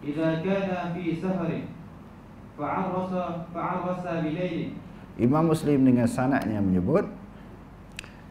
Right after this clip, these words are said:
Speaker 2: daripada Abi Qatadah bahawasanya Rasulullah sallallahu alaihi wasallam apabila dia bermusafir, lalu dia rehat pada di pertengahan malam. Jadi bila melibatkan perjalanan yang panjang, perjalanan yang jauh,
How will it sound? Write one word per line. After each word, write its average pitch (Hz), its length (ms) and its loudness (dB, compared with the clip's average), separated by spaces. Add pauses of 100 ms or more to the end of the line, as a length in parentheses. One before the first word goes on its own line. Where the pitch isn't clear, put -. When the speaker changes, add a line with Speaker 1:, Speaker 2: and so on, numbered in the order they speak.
(340)
Speaker 2:
daripada 135 560 6
Abi 123 240 4
Qatadah 127 720 4
bahawasanya 120 560 4
Rasulullah 135 480 4
sallallahu 120 480 4
alaihi 101 240 2
wasallam 135 480 0
apabila 120 480 2
dia 117 160 6
bermusafir, 110 1040 2 (560)
lalu 143 240 6
dia 135 160 8
rehat 139 400 4
pada 131 160 4
di 131 240 0
pertengahan 123 560 2
malam. 104 400 6 (560)
Jadi 120 240 4
bila 156 240 8
melibatkan 139 480 4
perjalanan 131 560 6
yang 117 240 4
panjang, 131 480 6
perjalanan 120 560 6
yang 113 320 6
jauh, 127 400 6